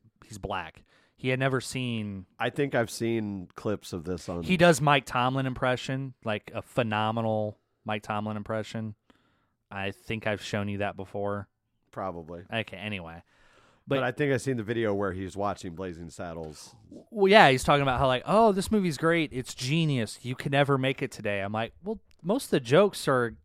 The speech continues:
Speaker 1: against, you know, poking, well, not really so much p-, poking fun at black people. It's more than anything poking fun at the racism
Speaker 2: Yeah.
Speaker 1: and the dumb racism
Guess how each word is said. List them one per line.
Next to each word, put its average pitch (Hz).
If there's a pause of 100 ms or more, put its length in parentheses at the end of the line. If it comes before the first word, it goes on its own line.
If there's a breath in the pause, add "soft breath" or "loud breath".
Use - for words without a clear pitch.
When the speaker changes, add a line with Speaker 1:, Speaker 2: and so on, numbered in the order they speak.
Speaker 1:
against, 131 (580)
you 120
know, 107
poking, 117 (800 soft breath)
well, 113 (240)
not 185
really 156
so -
much 127
p-, -
poking 127
fun 117
at 90
black 120
people. 98
It's -
more 107
than 104
anything 101 (160)
poking 107
fun 101
at 92 (640)
the 98
racism 101
Speaker 2:
Yeah. 131
Speaker 1:
and 101 (480 soft breath)
the 113
dumb 123
racism 107